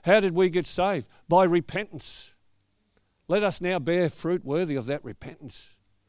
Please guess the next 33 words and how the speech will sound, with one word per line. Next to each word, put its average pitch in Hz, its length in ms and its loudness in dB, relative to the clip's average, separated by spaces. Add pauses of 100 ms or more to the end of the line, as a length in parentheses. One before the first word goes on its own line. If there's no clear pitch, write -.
(320)
You 147 60 -2
know, 180 180 -2 (280)
how 175 160 2
do 185 60 2
we 180 100 2
do 170 200 4
that? 185 400 -2 (320)
Share 170 320 0
about 160 220 0
the 151 80 -4
love 151 200 0
of 143 120 -8
Christ. 170 360 -2 (200)
Live 165 320 4
the 156 120 -2
Christ-like 165 640 0
life. 143 560 -4 (580)
You 170 80 2
know, 190 140 4 (320)
don't 196 240 4
make 185 240 2
excuses 170 720 0
or 147 80 -2
justifications 156 1040 -2
if 143 140 -6
we're 135 100 -2
not. 180 320 0 (320)
Just 185 220 0
get 190 140 2
on 185 160 2
our 170 160 2
knees 175 380 2
or 135 180 0